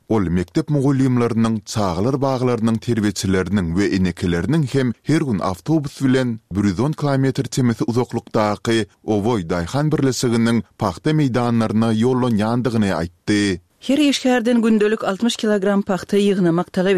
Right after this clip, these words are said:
Speaker 2: edilýär, emma meýdanlarda ýetişen gowaça juda az. Günüň dowamynda köp bolsa on üç kilogram toplap bolýar. Geçen ýyllarda aklardan tapawutlykda öz ornuňa kırk elli manada günlükçü hem tutmaga ruhsat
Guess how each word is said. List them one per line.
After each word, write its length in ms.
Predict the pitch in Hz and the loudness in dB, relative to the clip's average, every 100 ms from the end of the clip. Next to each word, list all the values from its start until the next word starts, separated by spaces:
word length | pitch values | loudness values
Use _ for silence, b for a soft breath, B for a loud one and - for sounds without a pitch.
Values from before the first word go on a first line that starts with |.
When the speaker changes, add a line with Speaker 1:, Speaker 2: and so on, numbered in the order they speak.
| 139 | 2
Speaker 2:
edilýär, 320 | 139 151 147 160 | 2 0 0 0
emma 240 | 160 151 | 2 2
meýdanlarda 720 | 160 156 147 143 147 139 151 | 2 2 2 2 2 0 -2
ýetişen 480 | 160 160 - - 165 | 0 0 -2 0 2
gowaça 400 | 160 156 147 175 | 2 2 0 -2
juda 360 | 151 165 170 160 | -4 -2 0 0
az. 280 | 165 160 147 B - | -2 -2 -6 B -2
Günüň 240 | 185 233 | 0 2
dowamynda 400 | 226 226 226 226 | 0 0 0 0
köp 240 | - 208 | -2 -4
bolsa 260 | 202 202 214 | -2 0 0
on 180 | - 175 | 0 0
üç 160 | 170 | -2
kilogram 480 | - 156 156 151 156 | -2 -2 0 0 0
toplap 460 | 160 160 143 131 - | 0 -2 -2 -4 -2
bolýar. 320 | 139 139 131 - | 0 0 -2 -4
Geçen 280 | 160 175 262 | -4 0 2
ýyllarda 440 | 262 233 214 190 185 | 2 2 0 0 -2
aklardan 520 | - 170 160 190 208 | 0 -2 0 0 0
tapawutlykda 920 | 214 185 175 156 147 147 143 - 175 | -2 -2 0 -2 -2 -4 -2 -2 -2
öz 300 | - 180 196 - | 2 2 0 -2
ornuňa 560 | - 180 165 160 165 170 160 | -2 0 2 2 2 0 -2
kırk 260 | - 185 - | -4 -4 -4
elli 320 | - 175 156 190 | -2 0 2 2
manada 400 | 180 160 156 156 | 2 2 0 0
günlükçü 540 | 165 160 143 - 175 160 | 2 2 0 -2 -4 0
hem 120 | 151 | 0
tutmaga 580 | - - 156 143 139 156 | -2 -4 -2 0 0 2
ruhsat 320 | 135 139 | 0 -2